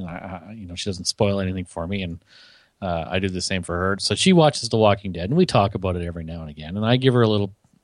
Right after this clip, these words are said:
like, she likes that I have more in-, inside information than she would normally have, 'cause she doesn't look on the internet.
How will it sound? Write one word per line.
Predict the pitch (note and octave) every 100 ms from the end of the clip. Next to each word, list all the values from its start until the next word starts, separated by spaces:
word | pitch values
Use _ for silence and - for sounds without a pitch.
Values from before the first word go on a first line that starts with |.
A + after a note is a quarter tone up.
| -
like, | G#2 F#2 _ -
she | - C#3
likes | B2+ A#2+ - -
that | B2 G2+ A2
I | F#2
have | A2 G2 -
more | A2+ G#2 F#2+ F#2 - _ -
in-, | B2 A#2 B2
inside | G#2 G2+ G2+ F#2 F#2
information | F2 F#2 F2+ F2+ G2+ F2
than | E2+ E2
she | - A2+
would | F#2
normally | G2 F2+ E2+ D#2+
have, | E2 G2
'cause | -
she | - A3
doesn't | G#3+ C#3+
look | B2 A#2
on | A2+
the | G2+ G#2
internet. | G#2 E2+ D2+